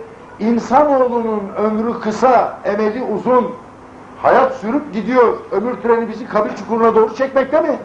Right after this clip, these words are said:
Var mı itirazı olan? Yok, çekiyor arkadaş. Bak gidiyor, böyle gidiyor. Tamam. Onun o "bir nefes sıhhat gibi" demesi, sayılı nefeslerinizin en sıhhatsiz durumu hangisi bilir misiniz?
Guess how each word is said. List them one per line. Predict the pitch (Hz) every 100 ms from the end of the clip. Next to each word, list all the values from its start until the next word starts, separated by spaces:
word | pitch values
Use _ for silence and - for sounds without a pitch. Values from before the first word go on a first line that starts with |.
| - - - - - -
Var | 240
mı | 339
itirazı | 254 240 233 233
olan? | 226 254 214 - -
Yok, | 508 494 -
çekiyor | 220 330 285
arkadaş. | 208 294 214 -
Bak | 254 -
gidiyor, | 196 196
böyle | 269 262 262
gidiyor. | 208 180 120 - - - - -
Tamam. | 190 294 269 - - - - - - - - - - 147
Onun | 208 262 240
o | 247 240 226
"bir | 226 240 233
nefes | 220 226
sıhhat | - 220 180 220 -
gibi" | 240 269
demesi, | 269 269 - 240 208 - - - - - -
sayılı | - - 247 262 285 294 330
nefeslerinizin | 294 - 269 269 - 277 269 262 247 190 240 220 196
en | 311 427 349
sıhhatsiz | - 240 - 254 254 254 185
durumu | 247 247 247
hangisi | 294 294 233 180 185
bilir | 262 320
misiniz? | 262 208 180